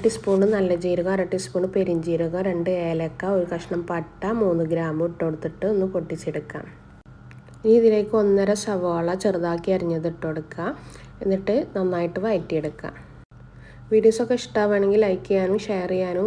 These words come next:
കമന്റ് ചെയ്യാനും മറക്കരുത് ട്ടോ. അതുപോലെ തന്നെ സബ്സ്ക്രൈബ് ചെയ്യാതെയാണ് കാണുന്നതെങ്കിൽ ഒന്ന് സബ്സ്ക്രൈബ് ചെയ്ത് സപ്പോർട്ട് ചെയ്യാം ട്ടോ. ഒരു ടീസ്പൂൺ ഉപ്പും കൂടി ആഡ് ചെയ്തിട്ട് സവാള ഒന്നും കൂടി വഴറ്റിയെടുക്കാം.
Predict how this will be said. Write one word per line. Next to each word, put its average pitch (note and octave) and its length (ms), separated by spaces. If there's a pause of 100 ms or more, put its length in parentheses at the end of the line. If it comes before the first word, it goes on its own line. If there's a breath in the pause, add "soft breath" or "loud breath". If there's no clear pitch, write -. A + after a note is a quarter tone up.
കമന്റ് F3+ 420
ചെയ്യാനും F3+ 400 (160)
മറക്കരുത് E3+ 500 (120)
ട്ടോ. G3+ 100 (440 loud breath)
അതുപോലെ F#3 380
തന്നെ G#3 220
സബ്സ്ക്രൈബ് F#3 580
ചെയ്യാതെയാണ് F3 600
കാണുന്നതെങ്കിൽ F3 480
ഒന്ന് A#3 160
സബ്സ്ക്രൈബ് E3+ 480 (100)
ചെയ്ത് E3+ 220 (100)
സപ്പോർട്ട് E3 420
ചെയ്യാം D#3+ 300
ട്ടോ. F3 100 (1200 loud breath)
ഒരു A3+ 160
ടീസ്പൂൺ A3+ 360 (160)
ഉപ്പും G3 360
കൂടി G3 220
ആഡ് F#3+ 140
ചെയ്തിട്ട് F#3 400 (220)
സവാള F3+ 360
ഒന്നും F3 160
കൂടി F3 220
വഴറ്റിയെടുക്കാം. E3 640